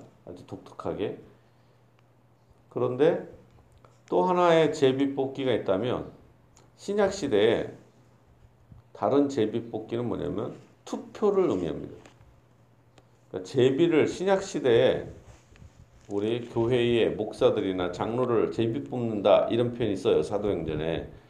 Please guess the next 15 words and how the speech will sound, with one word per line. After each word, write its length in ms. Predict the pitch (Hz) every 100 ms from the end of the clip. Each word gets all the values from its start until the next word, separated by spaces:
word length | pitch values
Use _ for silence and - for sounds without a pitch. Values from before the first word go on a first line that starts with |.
| _ _
그 320 | - 123 170 202
제비 440 | - 123 170 165
뽑기는 680 | 151 - - 139 143 - - - - - -
실제로는 880 | - 262 269 247 208 185 208 285 - -
투표를 540 | - - - 240 202
의미합니다. 480 | 131 92 73 69 - - - _ _ _ -
그렇게 480 | - - - 214
번역은 640 | - - 214 180 175 170 160
했다 400 | 165 165 160 156
하더라도 760 | 147 131 110 147 110 80 - - _ _
선거를 760 | - - 220 226 226 220 185 147
했다, 340 | 104 - 76
투표했다라는 1040 | - 202 - 220 196 - 147 131 120 113 90
의미예요. 520 | 113 107 87 82 95
그게, 420 | 92 82 107 -